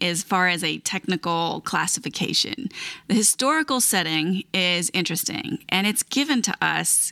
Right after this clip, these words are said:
in the title, which it's not always done. David had sought political refuge from Saul in the Philistine city of Gath.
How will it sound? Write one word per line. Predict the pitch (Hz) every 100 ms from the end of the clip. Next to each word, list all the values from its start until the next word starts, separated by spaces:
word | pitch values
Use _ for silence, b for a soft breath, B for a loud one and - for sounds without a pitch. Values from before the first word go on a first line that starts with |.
| -
in | 190
the | 185
title, | - 185 160 156
which | 170
it's | 180 -
not | 185 170 -
always | 165 160 160
done. | 147 - - - _ _ -
David | 196 220 294 285
had | 254 226 220
sought | - - 208 208 208 -
political | 202 190 202 226
refuge | 170 165 - 160 -
from | - 170
Saul | - 180 - - -
in | 185
the | 254
Philistine | - 277 269 226 208 196
city | - 190 180
of | 156
Gath. | 147